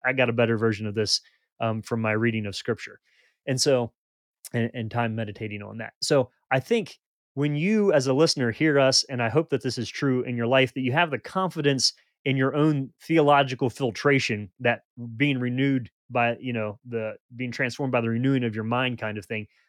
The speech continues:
of what we're taking in and what we're putting out, that a big part of being a human <laughs> in a digital age is being able to engage and grow from what is good and leave behind that which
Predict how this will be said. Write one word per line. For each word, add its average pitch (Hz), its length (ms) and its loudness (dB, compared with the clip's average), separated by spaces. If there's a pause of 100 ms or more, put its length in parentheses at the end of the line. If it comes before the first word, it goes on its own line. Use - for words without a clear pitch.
(160)
of 107 120 -6
what 143 180 2
we're 143 100 0
taking 131 340 -2
in 123 120 0
and 113 100 -2
what 127 160 0
we're 117 80 -6
putting 113 360 -4
out, 117 300 0 (480)
that 120 160 2
a 113 40 -2
big 135 320 0
part 139 280 4
of 117 300 -2 (640)
being 135 240 2
a 117 60 0
human 139 400 2
<laughs> - 20 0
in 120 100 0
a 147 80 4
digital 135 480 4
age 131 420 2 (440)
is 123 160 0
being 135 220 0
able 131 240 2
to 123 160 -2
engage 120 500 2
and 110 140 -4
grow 131 220 4
from 131 280 -2
what 117 140 0
is 104 120 -4
good 175 300 4 (360)
and 113 180 -4
leave 131 180 0
behind 120 420 -2
that 123 180 2
which 120 300 -6